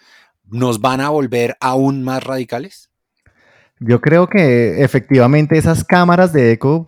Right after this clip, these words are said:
Speaker 2: pueden llegar a ese punto. Ahora, creo también que la tecnología nos podría ayudar muchísimo. Eh, iniciativas como Mona y l-, la ética en inteligencia artificial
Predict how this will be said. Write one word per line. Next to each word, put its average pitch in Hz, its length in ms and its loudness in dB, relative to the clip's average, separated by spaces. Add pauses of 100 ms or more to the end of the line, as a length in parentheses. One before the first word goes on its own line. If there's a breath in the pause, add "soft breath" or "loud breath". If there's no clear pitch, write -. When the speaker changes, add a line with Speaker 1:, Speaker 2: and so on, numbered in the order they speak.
Speaker 2:
pueden 120 280 2
llegar 120 300 4
a 110 40 4
ese 110 120 0
punto. 131 480 2 (160 soft breath)
Ahora, 131 480 4
creo 123 280 4
también 135 340 2
que 147 100 0
la 165 120 0
tecnología 113 580 2
nos 135 160 0
podría 117 240 2
ayudar 127 340 4
muchísimo. 147 840 2 (260 soft breath)
Eh, 127 340 0
iniciativas 127 600 0
como 147 200 2
Mona 127 540 4 (220 soft breath)
y 117 720 0
l-, 120 380 -4
la 120 220 4
ética 131 440 2
en 120 560 2
inteligencia 110 540 -4
artificial 123 520 -2